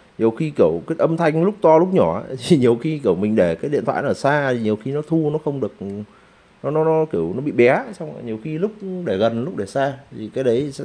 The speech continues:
chắc mình cũng sẽ chú ý hơn, hoặc là nói to hơn để gọi là nó, nó, nó được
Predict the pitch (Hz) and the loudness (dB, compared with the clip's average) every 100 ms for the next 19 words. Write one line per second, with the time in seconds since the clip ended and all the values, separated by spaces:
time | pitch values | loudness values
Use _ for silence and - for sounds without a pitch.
0 | 135 151 143 107 87 127 127 127 127 151 | -10 -10 -8 -10 -10 -10 -6 -2 2 6
1 | 180 - - - _ _ _ _ _ _ | 6 4 -4 -20 _ _ _ _ _ _
2 | _ 107 107 113 127 165 160 165 175 - | _ 0 2 4 4 4 6 6 4 2
3 | - 95 90 95 101 104 131 156 170 165 | -4 -2 0 0 0 2 2 2 2 0
4 | 135 | -2